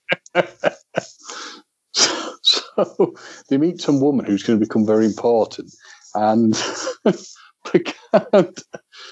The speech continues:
you see Picard, uh, talking to Raffi again, where she's obviously started doing her own research, and she still answers the phone to Picard,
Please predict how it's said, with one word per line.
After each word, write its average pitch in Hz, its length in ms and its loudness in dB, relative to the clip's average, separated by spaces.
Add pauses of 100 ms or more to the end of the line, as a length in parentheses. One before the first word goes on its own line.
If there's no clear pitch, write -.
(160)
you 143 60 -4
see 175 180 4
Picard, 139 800 0
uh, 117 320 2 (100)
talking 127 400 -2
to 120 100 -4
Raffi 117 480 0
again, 98 300 -4 (340)
where 110 180 0
she's 156 320 0
obviously 143 300 -2
started 113 280 -4
doing 120 220 0
her 120 240 0
own 117 180 2
research, 123 840 -2 (280)
and 101 380 2 (260)
she - 240 -2
still 147 260 0
answers 135 260 0
the 110 100 2
phone 117 260 0
to - 100 -18
Picard, - 580 -2